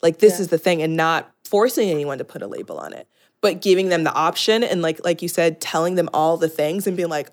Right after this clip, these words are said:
Speaker 1: "Oh," it gives them the choice, again, like, taking control and being like, "Oh, you know what? I do wanna say, like, yeah, I was sexually assaulted. I am a survivor. I have been through things. And maybe it wasn't, like, what happened to this person,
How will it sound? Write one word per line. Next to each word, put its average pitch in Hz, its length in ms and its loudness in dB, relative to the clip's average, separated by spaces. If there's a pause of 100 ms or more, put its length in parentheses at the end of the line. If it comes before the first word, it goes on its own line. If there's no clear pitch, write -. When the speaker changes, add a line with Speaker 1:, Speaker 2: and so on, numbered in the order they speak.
Speaker 1:
"Oh," 233 460 -2
it 170 180 -2
gives 180 320 -2
them 170 300 -2
the 185 80 -2
choice, 165 500 -4
again, 156 500 -2 (380)
like, 180 180 2
taking 180 340 -6
control 190 600 -2
and 208 100 -6
being 202 160 -2
like, 170 280 0
"Oh, 226 180 2
you 175 160 -2
know 180 120 0
what? 190 120 -4
I 170 120 0
do 175 220 -4
wanna 175 220 0
say, 165 300 0
like, 160 240 -2
yeah, 185 160 2
I 165 80 0
was 180 220 -2
sexually - 340 -8
assaulted. - 460 -10 (340)
I - 80 -2
am 185 260 -2
a 202 60 -2
survivor. 143 480 -2
I 156 80 -2
have 170 400 -6
been 170 200 0
through 165 180 -8
things. 151 400 -12
And 170 200 -4
maybe 170 240 2
it - 80 -4
wasn't, 160 400 2 (400)
like, 165 280 2 (220)
what 185 280 2
happened 180 400 -2
to 185 80 -4
this 160 240 0
person, 254 480 0